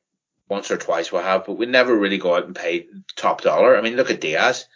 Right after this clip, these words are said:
It's a brilliant signing for the money. Absolutely brilliant. Brilliant signing anyway, but for the money, it's, it's unreal.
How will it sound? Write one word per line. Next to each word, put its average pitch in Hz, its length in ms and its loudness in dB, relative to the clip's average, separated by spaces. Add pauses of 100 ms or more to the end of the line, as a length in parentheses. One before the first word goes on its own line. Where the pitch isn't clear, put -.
(220)
It's - 100 -14
a - 60 -8
brilliant 110 320 -2
signing 131 300 2
for 135 100 -14
the 127 80 -4
money. 131 360 -6
Absolutely 98 500 -4
brilliant. 107 340 -6
Brilliant 131 240 0
signing 85 320 -2
anyway, 117 300 2
but 113 180 -8
for - 80 -8
the 113 80 -4
money, 143 260 0
it's, - 340 -6
it's - 140 -10
unreal. 104 520 4